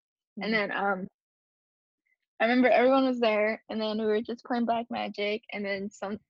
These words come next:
Speaker 1: at that time, I don't think you knew what black magic was about. Did you?
Speaker 2: But I was thinking,
Speaker 1: You were
Speaker 2: like, I was,
Speaker 1: learning.
Speaker 2: yeah, I was
Speaker 1: You were
Speaker 2: learning,
Speaker 1: learning
Speaker 2: like,
Speaker 1: it.
Speaker 2: yeah,
Speaker 1: Yeah,
Speaker 2: I
Speaker 1: yeah.
Speaker 2: was learning
Speaker 1: Because,
Speaker 2: it.
Speaker 1: because you were figuring out what it was. Yeah, I remember that. You
Speaker 2: But I
Speaker 1: were, you were
Speaker 2: figured it
Speaker 1: like,
Speaker 2: out.
Speaker 1: "Hmm." Yeah, you figured it out because you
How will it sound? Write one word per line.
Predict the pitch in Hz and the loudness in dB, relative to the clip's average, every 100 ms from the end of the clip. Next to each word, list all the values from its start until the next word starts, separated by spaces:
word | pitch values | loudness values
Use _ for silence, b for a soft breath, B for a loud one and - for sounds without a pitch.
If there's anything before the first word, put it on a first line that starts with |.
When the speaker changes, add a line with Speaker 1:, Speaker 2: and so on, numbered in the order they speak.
| _ - | _ -2
Speaker 1:
at | 214 | 0
that | 240 370 - | 2 -2 0
time, | 285 311 | 0 0
I | |
don't | 262 269 | -2 -4
think | 311 277 | -6 -6
you | 247 | -6
knew | 214 | -4
what | 214 277 | -6 -6
black | 165 - | -10 -10
magic | - - - | -14 -14 -10
was | - - | -12 -10
about. | - - - _ - | -8 -8 -12 _ -8
Did | 233 | -6
you? | 254 311 339 _ _ _ _ _ | -6 -8 -10 _ _ _ _ _
Speaker 2:
But | 208 226 | -4 -4
I | 233 | -4
was | 262 269 | -8 -8
thinking, | - 214 214 - | -10 -8 -8 0
Speaker 1:
You | |
were | 294 | 2
Speaker 2:
like, | 320 277 | 4 4
I | 262 | 4
was, | 254 - | 4 0
Speaker 1:
learning. | 220 233 _ | -8 -16 _
Speaker 2:
yeah, | 202 208 | 0 2
I | |
was | 196 | 2
Speaker 1:
You | 233 | 4
were | 277 294 | 6 6
Speaker 2:
learning, | |
Speaker 1:
learning | 254 254 | 6 2
Speaker 2:
like, | 170 160 | 0 -2
Speaker 1:
it. | 160 | -2
Speaker 2:
yeah, | 185 | 4
Speaker 1:
Yeah, | 170 | 6
Speaker 2:
I | 170 | 6
Speaker 1:
yeah. | |
Speaker 2:
was | 202 208 | 2 -2
learning | 190 196 190 | 0 2 2
Speaker 1:
Because, | 180 269 | 2 2
Speaker 2:
it. | 254 | -2
Speaker 1:
because | 269 311 285 | 0 0 2
you | 277 | 2
were | 269 | 2
figuring | - 240 240 233 208 | 2 2 0 -2 -8
out | 185 190 - | -8 -8 -6
what | 190 | -6
it | - | -6
was. | - 190 185 180 220 | -6 -6 -6 -8 -4
Yeah, | 196 180 | -2 0
I | 190 | -2
remember | 208 214 | -6 -4
that. | 220 185 185 196 - _ _ | -4 0 -2 -2 -8 _ _
You | 226 | 6
Speaker 2:
But | 208 | 8
I | |
Speaker 1:
were, | 220 | 8
you | 214 226 | 6 6
were | |
Speaker 2:
figured | 233 220 | 8 10
it | 208 | 8
Speaker 1:
like, | |
Speaker 2:
out. | 202 175 - | 8 6 2
Speaker 1:
"Hmm." | 370 381 254 247 _ _ _ _ | -2 0 -2 -6 _ _ _ _
Yeah, | - 247 | 0 2
you | 220 | 2
figured | 240 294 277 | 0 -4 -2
it | 285 | -2
out | 208 208 | -2 -4
because | 247 262 269 | -6 -6 -6
you | 233 | -6